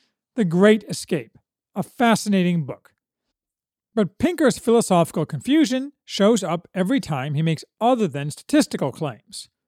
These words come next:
For example, he tells us that Deaton notes that even the idea that lies at the core of the Enlightenment, knowledge can make us better off,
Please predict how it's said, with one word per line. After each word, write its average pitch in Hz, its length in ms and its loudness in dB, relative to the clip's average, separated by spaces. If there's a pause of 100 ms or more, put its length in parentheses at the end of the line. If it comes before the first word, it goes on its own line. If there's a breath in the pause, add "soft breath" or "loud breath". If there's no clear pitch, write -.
(640)
For 269 140 6
example, 220 600 2 (340)
he 202 120 0
tells 233 320 4
us 196 140 0
that 165 380 -2 (500)
Deaton 254 480 2
notes 160 380 2
that 180 200 -4
even 269 240 -2
the 202 120 4
idea 180 420 2
that 165 140 0
lies 190 500 2
at 208 60 -4
the 160 80 -6
core 165 320 0
of - 80 -6
the 151 100 -6
Enlightenment, 139 640 -2 (420)
knowledge 190 520 6
can 180 100 2
make 151 180 -2
us 131 120 -6
better 151 260 -2
off, 139 460 -2